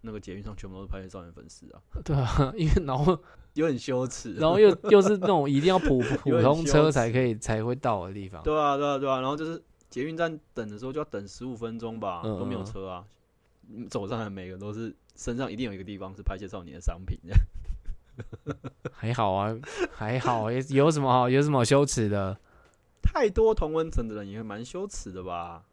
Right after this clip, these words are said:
Speaker 2: 不是啊，你要为你自己感到骄傲，好不好？
Speaker 1: 哦，我没有欸，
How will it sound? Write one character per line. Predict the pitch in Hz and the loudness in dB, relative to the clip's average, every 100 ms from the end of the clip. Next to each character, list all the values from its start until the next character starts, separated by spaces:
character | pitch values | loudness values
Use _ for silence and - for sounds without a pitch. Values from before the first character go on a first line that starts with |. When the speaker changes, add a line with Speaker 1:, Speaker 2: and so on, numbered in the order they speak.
| _ _ - | _ _ -12
Speaker 2:
不 | 113 | -6
是 | 156 | -4
啊， | |
你 | 143 | -2
要 | 117 139 | 0 2
为 | 160 123 | 2 2
你 | 113 | -2
自 | 123 | -2
己 | 135 | -2
感 | 104 | -2
到 | 107 | -6
骄 | - 101 | -4 -2
傲， | 101 101 80 | 0 -2 -2
好 | 90 | -6
不 | 82 | -12
好？ | 78 71 - - - - - _ _ | -14 -14 -18 -20 -20 -20 -20 _ _
Speaker 1:
哦， | 98 | -18
我 | 90 90 | -16 -16
没 | 87 87 | -16 -14
有 | 92 | -14
欸， | 82 78 | -14 -18